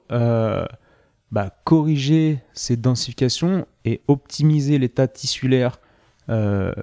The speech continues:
du corps. Là, on est au niveau du maxillaire, mais c'est valable à, à tout niveau, hein, via les techniques ostéo pour, euh,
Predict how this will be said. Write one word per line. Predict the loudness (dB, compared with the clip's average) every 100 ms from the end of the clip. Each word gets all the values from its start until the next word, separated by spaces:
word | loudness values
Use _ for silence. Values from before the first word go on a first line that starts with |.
| -10
du | -8 -8
corps. | 0 2 2 0
Là, |
on | 0
est | 0
au |
niveau | 0 0
du | 0
maxillaire, | -2 0 0 0
mais | -2
c'est | -2
valable | 0 0 0
à, | -2
à | -2 -2
tout | 0
niveau, | 2 2 0
hein, | -2 -8 _ -20 -20 -20 _ _ _ _
via | -10 0 4 4 2 -4 -8
les | -6
techniques | -4 -2 -2 0
ostéo | -2 2 2 2 -2 -8 _ _ _
pour, | -2 2 0 -2 -6
euh, | -2 0 0 0 -2